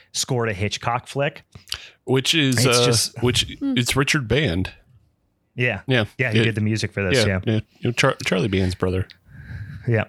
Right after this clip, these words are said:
Speaker 3: I was
Speaker 1: Yep.
Speaker 3: gonna say, who, uh, what else, what is the, um, relation there?
Speaker 1: Charles Band, uh, Full Moon, Charles Band.
Speaker 3: Okay.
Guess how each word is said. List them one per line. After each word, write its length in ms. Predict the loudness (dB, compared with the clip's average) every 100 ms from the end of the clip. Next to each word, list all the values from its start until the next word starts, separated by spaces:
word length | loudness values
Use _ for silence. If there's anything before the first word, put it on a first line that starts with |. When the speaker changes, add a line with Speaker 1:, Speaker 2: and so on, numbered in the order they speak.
| -6 -6
Speaker 3:
I 40 | -2
was 80 | 0
Speaker 1:
Yep. 60 |
Speaker 3:
gonna 100 | 0
say, 240 | 0 0 0
who, 260 | 0 -2
uh, 220 | -2 -2 -2
what 160 | 0
else, 240 | 0 -2 -4
what 280 | -6 -4 -4
is 160 | -6
the, 440 | -6 -4 -2 -4 -4
um, 500 | -6 -4 -4 -4 -8 _ _ _ _ _ _ -20 -20 _ _ _
relation 680 | -6 -4 -4 -4 -6 -6 -8
there? 280 | -6 -6 -8 -14 -20 _
Speaker 1:
Charles 260 | -6 -4 -4
Band, 440 | -4 -4 -4 -4
uh, 440 | -2 0 0 -2 -6 _
Full 140 | -2
Moon, 260 | 0 0 -2
Charles 280 | -2 -4 -2
Band. 300 | 0 0 -2 -4
Speaker 3:
Okay. 240 | -4 -4